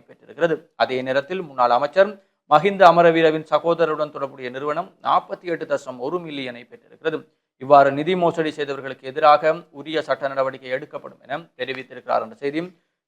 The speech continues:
கடல் வழியாக நாட்டுக்குள் பாரியளவு ஐஸ் போதை வஸ்து கடத்த முயற்சி, முறியடித்து அதிரடி காட்டிய போலீசார். கிரிந்த கடற்பகுதி வழியாக கப்பல் ஒன்றில் கடத்தி வரப்பட்ட பாரிய அளவிலான ஐஸ் போதைப் பொருள்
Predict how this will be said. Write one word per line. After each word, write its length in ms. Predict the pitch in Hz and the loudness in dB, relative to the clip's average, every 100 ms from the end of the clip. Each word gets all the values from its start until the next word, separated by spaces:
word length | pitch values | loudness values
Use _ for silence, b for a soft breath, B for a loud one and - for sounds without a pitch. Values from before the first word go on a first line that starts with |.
| - | 6
கடல் 220 | 185 220 | 8 10
வழியாக 380 | 220 214 202 190 | 8 10 10 10
நாட்டுக்குள் 440 | 175 170 170 175 | 6 4 2 -2
பாரியளவு 500 | 170 156 156 156 147 | 6 6 6 2 2
ஐஸ் 260 | 135 156 - | 4 2 -2
போதை 220 | 156 151 | -4 -2
வஸ்து 340 | 147 139 - 131 | 0 -2 -4 -6
கடத்த 420 | 131 143 143 135 | 0 0 0 -2
முயற்சி, 440 | 127 147 165 - 226 233 143 | 0 -2 -2 -6 -12 -12 -6
முறியடித்து 520 | 147 156 156 147 151 | -2 0 0 -2 2
அதிரடி 360 | 135 131 135 127 | 2 2 -4 -6
காட்டிய 460 | 127 110 113 127 | -6 -6 -10 -10
போலீசார். 400 | - 113 - - _ _ _ _ _ _ _ _ _ _ _ _ _ | -12 -18 -20 -20 _ _ _ _ _ _ _ _ _ _ _ _ _
கிரிந்த 320 | - 196 214 202 | 0 4 6 10
கடற்பகுதி 440 | 180 170 175 165 | 10 10 4 4
வழியாக 500 | 151 156 147 139 160 185 | 2 6 6 6 2 -2
கப்பல் 360 | - 147 165 160 | 2 2 4 2
ஒன்றில் 280 | 156 151 | 2 -2
கடத்தி 320 | 156 143 143 147 | -2 0 0 0
வரப்பட்ட 360 | 139 131 123 | -2 -2 -4
பாரிய 360 | 135 147 143 147 | 2 6 6 4
அளவிலான 340 | 143 139 131 123 | -4 -2 -2 0
ஐஸ் 260 | 143 - | -4 -6
போதைப் 260 | - 131 - | -12 -12 -8
பொருள் 260 | - 190 | -4 -4